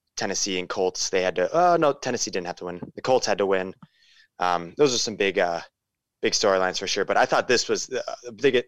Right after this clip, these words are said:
biggest side storyline. Um, with Derrick Henry, he, going into the game, he needed, like, two hundred twenty-seven rushing yards, I think, to be the eighth person all time to go over, eighth running back all time to go over two thousand <laughs> yards, and he went for two fifty.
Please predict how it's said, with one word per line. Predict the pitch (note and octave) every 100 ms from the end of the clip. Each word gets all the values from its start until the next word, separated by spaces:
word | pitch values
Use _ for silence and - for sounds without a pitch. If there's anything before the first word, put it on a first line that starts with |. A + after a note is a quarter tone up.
| -
biggest | B2 A2
side | G#2 F#2+
storyline. | F#2+ - F#2+ F2+ F2 E2+ - _ - - _
Um, | G2+ F#2
with | F#2
Derrick | A#2 A2+
Henry, | A2 G2+ F#2+
he, | G2+ A#2 - _ _
going | A#2+ B2
into | B2+
the | A#2+
game, | A2+ A2
he | G#2+
needed, | G#2+ G2
like, | F#2
two | - B2+ A#2
hundred | A2+ A2
twenty-seven | - A2+ G#2+ - G2 G#2
rushing | F#2+ F#2+ A#2
yards, | G#2 G#2+
I |
think, | A2+ B2
to | -
be | G#2
the | F#2+ E2+ - - - _ _ _ _ -
eighth | G#2+ - - _ -
person | A#2 -
all | F#2+ F#2
time | F#2+ F#2
to | F#2
go | F#2+
over, | F2+ F2+ - _ _ _
eighth | A#2 G#2 A2+
running | G2+
back | F#2+ F#2+
all | G2+
time | F#2 F#2+
to | F2+
go | F#2+ F2 F2
over | F#2
two | F2 -
thousand | - G2 -
<laughs> |
yards, | - A2 A#2 -
and | G2+
he | A#2+
went | A2+
for | -
two | F2 - C#3
fifty. | - A2+ - F2